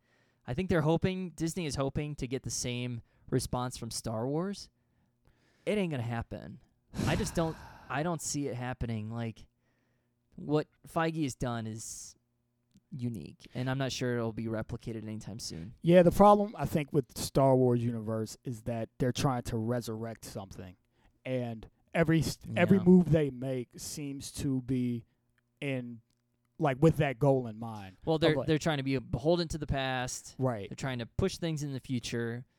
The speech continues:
Speaker 1: Marvel just
Speaker 2: They said, "Let's do something new with
Speaker 1: Yeah.
Speaker 2: something old and go forward from there." 'Cause,
Speaker 1: Mm-hmm.
Speaker 2: like, yeah, their plan, their plan wasn't like what Star Wars or D C was trying to do,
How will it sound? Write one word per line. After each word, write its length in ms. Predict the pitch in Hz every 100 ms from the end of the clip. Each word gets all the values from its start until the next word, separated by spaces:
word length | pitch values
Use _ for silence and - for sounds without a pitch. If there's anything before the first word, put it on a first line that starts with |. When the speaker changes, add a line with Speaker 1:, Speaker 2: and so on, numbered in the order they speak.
| _ _ - _ _
Speaker 1:
Marvel 320 | 127 131 180 151
just 200 | 123 - _ _ _ _ _
Speaker 2:
They 120 | -
said, 200 | 175 254 165
"Let's 180 | 180
do 120 | - 175
something 400 | - 175 147 131
new 180 | 143 120
with 240 | 104 143
Speaker 1:
Yeah. 60 | 190
Speaker 2:
something 320 | 165 143 127
old 340 | 131 131 113 117 _ _ _ _ _ _ _
and 160 | 156 131
go 160 | 143
forward 300 | 135 156 131
from 180 | 117 120
there." 260 | 123 117 90
'Cause, 120 | -
Speaker 1:
Mm-hmm. 80 | 127
Speaker 2:
like, 160 | 160 143
yeah, 160 | 170
their 140 | 127 165
plan, 420 | - 170 160 147 - - -
their 220 | 139 180 220
plan 420 | - 208 202 170
wasn't 320 | 147 156 151
like 200 | 139 135
what 220 | 139 123 - _
Star 320 | - - 156 147
Wars 260 | 143 135 120
or 60 |
D 240 | 117 135 131
C 200 | - 127
was 120 | 120
trying 360 | - 143 123 110
to 40 |
do, 400 | 107 117 113 107